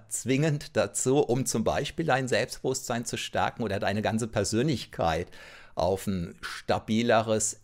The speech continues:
energetischeres Level zu bringen, ähm, sondern es ist, äh, unausweichlich, auf dieser Ebene zu arbeiten. Und du erreichst auf dieser Ebene innerhalb von relativ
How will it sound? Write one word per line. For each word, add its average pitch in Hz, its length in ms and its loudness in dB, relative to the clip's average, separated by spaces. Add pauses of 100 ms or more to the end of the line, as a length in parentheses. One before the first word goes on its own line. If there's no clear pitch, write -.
energetischeres 107 1080 0 (140)
Level 120 420 0 (100)
zu - 280 -4
bringen, 92 480 -4 (1200)
ähm, 113 1500 6 (340)
sondern 120 960 4 (180)
es 120 200 -2
ist, - 560 -2 (180)
äh, - 20 -2
unausweichlich, 117 1600 2
auf 104 280 -2
dieser 98 380 -2
Ebene 90 260 -6
zu - 220 -6
arbeiten. - 580 -8
Und 151 480 6 (420)
du 110 80 2
erreichst 101 480 0
auf - 220 -6
dieser 143 520 0
Ebene 104 600 -2
innerhalb 107 400 -2
von 92 200 -6
relativ 135 640 -4